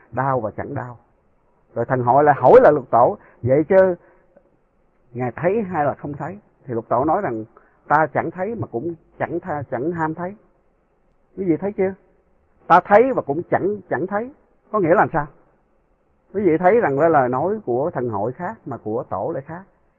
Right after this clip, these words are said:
Thằng Hội nói đau và chẳng đau. Có nghĩa là Tổ mới nói quở rằng nếu mà nói rằng ngươi đau, tất nhiên là ta đánh ngươi một gậy mà ngươi đau, tất nhiên là ngươi sanh ra cái tâm sân giận đối với ta. Mà nếu mà ngươi nói rằng ngươi không đau,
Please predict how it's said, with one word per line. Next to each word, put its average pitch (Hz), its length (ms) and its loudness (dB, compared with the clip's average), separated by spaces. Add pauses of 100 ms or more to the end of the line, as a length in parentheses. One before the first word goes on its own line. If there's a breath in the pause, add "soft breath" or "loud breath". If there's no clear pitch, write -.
(480)
Thằng 135 120 0
Hội 147 240 6
nói 202 160 8 (140)
đau 175 320 8
và 131 120 0
chẳng 135 240 -2
đau. 151 240 -2 (260)
Có 214 100 2
nghĩa 185 160 8
là 156 260 6 (280 soft breath)
Tổ 139 200 6
mới 233 100 0
nói 220 220 6
quở 139 240 6
rằng 143 220 0
nếu 233 200 4
mà 196 200 4
nói 165 260 4
rằng 147 280 0
ngươi 190 180 6
đau, 208 340 8 (960)
tất 240 100 2
nhiên 208 220 4
là 143 320 6
ta 165 180 0
đánh 254 260 2
ngươi 208 120 4
một 143 140 0
gậy 127 220 2
mà 143 80 -2
ngươi 151 200 -2
đau, 165 240 -4
tất 214 160 -10
nhiên 180 120 2
là 120 180 0
ngươi 165 360 0
sanh 175 200 2
ra 160 80 0
cái 175 140 -4
tâm 160 240 0 (800 soft breath)
sân 170 200 4
giận 131 240 -2
đối 156 180 -4
với 196 100 -10
ta. 151 180 -12 (920)
Mà 123 120 -4
nếu 214 260 4
mà 226 120 4
ngươi 202 360 6
nói 226 160 6
rằng 185 140 2
ngươi 202 140 6
không 226 200 -4
đau, 214 340 6